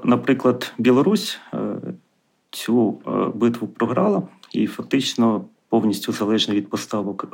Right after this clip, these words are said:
газу із Росії, нафти із Росії,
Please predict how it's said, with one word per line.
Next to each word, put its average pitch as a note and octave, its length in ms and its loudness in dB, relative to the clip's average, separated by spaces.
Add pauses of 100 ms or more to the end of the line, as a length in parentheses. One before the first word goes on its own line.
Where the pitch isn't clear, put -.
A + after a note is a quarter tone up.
газу F#3 260 2
із D#3 180 0
Росії, C3 460 0 (120)
нафти D3 380 2
із B2 180 0
Росії, A#2+ 580 0